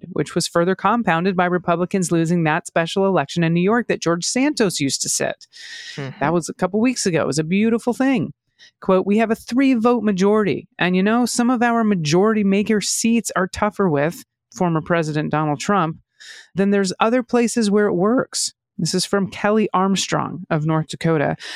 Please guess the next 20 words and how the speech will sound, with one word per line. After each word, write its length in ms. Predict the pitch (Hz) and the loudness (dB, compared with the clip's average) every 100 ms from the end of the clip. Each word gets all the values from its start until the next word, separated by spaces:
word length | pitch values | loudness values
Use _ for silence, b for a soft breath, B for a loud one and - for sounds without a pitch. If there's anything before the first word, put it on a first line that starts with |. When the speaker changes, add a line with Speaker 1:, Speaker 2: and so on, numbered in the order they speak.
| B | B
Speaker 1:
who 120 | 214 | 2
is 240 | 220 208 185 | 2 2 0
leaving 460 | 185 196 196 214 | 2 2 2 0
Congress 420 | 208 170 160 156 - | 0 0 0 -2 -2
to 80 | 160 | -2
run 200 | 151 147 | -2 -4
for 140 | 147 | -6
governor. 420 | 143 175 151 - 165 | -2 0 -2 -6 -8
So 300 | - - 147 | -6 -2 -2
that's 320 | 139 151 - | -2 -4 -4
why 100 | 156 | -2
they're 240 | 151 165 156 | 0 0 0
leaving, 420 | 127 131 131 156 B B B B | -2 -2 -4 -4 B B B B
saying 540 | - 170 156 151 156 | -2 0 0 -2 -2
it's 220 | 190 175 - | -2 -4 0
gonna 280 | 180 196 | 0 0
be 180 | 185 208 | 0 2
a 40 | 196 | 2
nail 300 | 185 214 190 | 2 2 2
biter 460 | 165 156 160 156 | 0 0 -2 -4